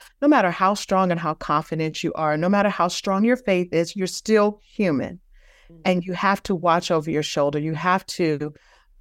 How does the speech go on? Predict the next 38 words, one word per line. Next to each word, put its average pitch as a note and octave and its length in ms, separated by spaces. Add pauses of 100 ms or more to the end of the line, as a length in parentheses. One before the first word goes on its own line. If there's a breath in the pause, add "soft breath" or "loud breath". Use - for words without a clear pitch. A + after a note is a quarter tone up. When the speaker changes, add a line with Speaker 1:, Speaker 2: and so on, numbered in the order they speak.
(140)
Speaker 1:
but G3 160
it G#3 100
just C#4 240
began, G3+ 560 (240)
I G3 140
began G#3 380
to G3+ 120
just E3 240
breathe. F#3 400 (640 soft breath)
And E3+ 180
I G3+ 200
said, A#3 360
"You G#3 120
know, A#3 180
God, B3+ 280
if A#3+ 100
this B3+ 180
is A3+ 100
how A#3+ 160
I'm A#3+ 120
gonna A#3+ 180
go A#3 220
out, A#3+ 200
this G#3 200
is G#3 80
how F#3+ 160
I'm F#3 100
gonna F#3 160
go F3+ 240
out. D#3 240
I'm E3+ 180
not F#3+ 200
going G#3 200
to G3 120
live F#3+ 180
in G#3+ 140
fear A#3+ 400
anymore, B3 640